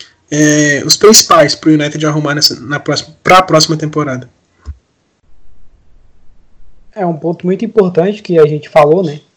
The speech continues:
Speaker 2: É, que é muito importante mesmo, que a gente precisa de jogadores pra agregar nesse sentido, é a parte psicológica mesmo. É, nesse final, de, a gente viu que o United deu uma arrancada monstruosa, né? Claro, não tem do que falar sobre isso.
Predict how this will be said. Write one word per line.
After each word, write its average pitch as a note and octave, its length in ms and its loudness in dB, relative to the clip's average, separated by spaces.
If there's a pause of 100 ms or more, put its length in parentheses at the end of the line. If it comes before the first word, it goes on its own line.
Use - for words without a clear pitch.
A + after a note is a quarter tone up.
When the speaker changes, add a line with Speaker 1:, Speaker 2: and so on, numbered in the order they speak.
Speaker 2:
É, B2+ 340 -12 (240)
que E3+ 120 -10
é E3+ 40 0
muito G#3 280 4
importante E3+ 420 -2
mesmo, D3+ 240 4
que E3 120 2
a D3+ 40 6
gente D3+ 380 -2 (500)
precisa G#3 640 6
de C#3 260 -2
jogadores D3+ 420 6
pra D#3+ 160 4
agregar D3+ 340 4
nesse D#3 220 -2
sentido, F3 600 0 (500)
é D#3 100 0
a D#3 100 6
parte D#3+ 420 0 (120)
psicológica E3+ 760 4
mesmo. C3+ 340 2 (280)
É, C3+ 340 -8 (500)
nesse A3+ 280 4
final, G3 260 6
de, G#3+ 80 -2
a E3+ 80 6
gente G#3+ 180 2
viu A#3 100 -4
que C#4 80 -2
o C4 40 2
United A#3+ 260 2
deu A3+ 120 6
uma A#3+ 80 0
arrancada A3+ 340 2
monstruosa, G#3 640 4
né? B2+ 140 -8
Claro, D#3+ 300 4
não D3+ 140 -4
tem F3 180 0
do E3+ 80 0
que E3+ 120 -2
falar D#3+ 260 2
sobre F3+ 280 -2
isso. C#3+ 220 0